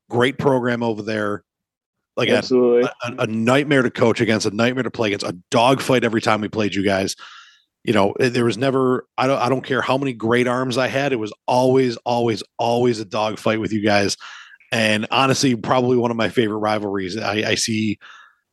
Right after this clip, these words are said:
Speaker 1: statuses pop up on my Facebook history being like, "Man, I effing hate playing Orchard Park."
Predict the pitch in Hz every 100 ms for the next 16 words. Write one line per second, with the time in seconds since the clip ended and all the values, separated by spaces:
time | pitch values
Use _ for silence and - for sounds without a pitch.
0 | - - - 139 143 143 139 - 131 135
1 | 127 135 117 104 127 120 - 113 120 101
2 | 120 104 110 107 104 - 104 170 156 117
3 | - _ - 160 - 131 - 135 147 -
4 | 135 131 120 107 113 117